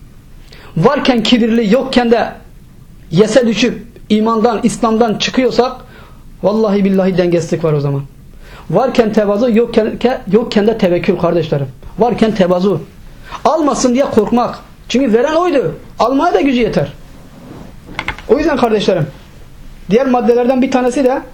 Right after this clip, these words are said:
dürüst olmak. Az önce sohbetin arasında zikrettiğimiz gibi yalan söylememek. Ey insanlar, Allah'tan korkun, doğru söz söyleyin. Allah o zaman işlerinizi düzeltsin ve günahlarınızı bağışlasın. Bakınız, bir hadislerinde Peygamber sallallahu aleyhi ve sellem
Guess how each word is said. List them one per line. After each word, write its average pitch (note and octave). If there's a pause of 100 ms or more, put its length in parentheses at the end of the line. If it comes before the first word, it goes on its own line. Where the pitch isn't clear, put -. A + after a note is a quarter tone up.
(200)
dürüst C4
olmak. C4+ (800)
Az A3
önce A#3+
sohbetin A#3
arasında A3+
zikrettiğimiz A3+
gibi F#3+ (160)
yalan F#3+
söylememek. E3 (460)
Ey C4
insanlar, A3+
Allah'tan A#3
korkun, C#4+ (340)
doğru G3+
söz C4+
söyleyin. D4 (320)
Allah A3
o A#3
zaman G#3+ (380)
işlerinizi F#3+
düzeltsin F#3 (280)
ve A#3
günahlarınızı E3
bağışlasın. D#3 (640)
Bakınız, B3
bir B3+
hadislerinde A3+
Peygamber A3+
sallallahu A#3+
aleyhi B3
ve C#4
sellem C#4